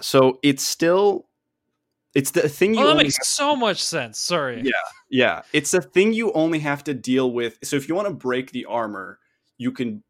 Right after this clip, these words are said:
Speaker 1: break it, but then it's broken for, like, before combat, let's say, if, if that's what the purpose that you're doing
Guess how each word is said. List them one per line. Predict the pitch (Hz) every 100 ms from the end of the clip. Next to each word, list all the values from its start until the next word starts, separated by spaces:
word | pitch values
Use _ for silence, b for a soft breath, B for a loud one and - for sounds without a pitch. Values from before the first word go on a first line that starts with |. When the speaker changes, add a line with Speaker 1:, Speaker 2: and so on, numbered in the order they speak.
| -
Speaker 1:
break | 104 110 117 160 147 110
it, | 101 - -
but | 123 135
then | 139
it's | 135 -
broken | - - 131 135 127 117
for, | - 117
like, | 110 101 -
before | 110 123
combat, | - 104 95 85 90
let's | -
say, | 101
if, | 101 98
if | 107 -
that's | 101 -
what | 101
the | 101
purpose | - 92 92 -
that | 101 -
you're | 104
doing | 113 98 95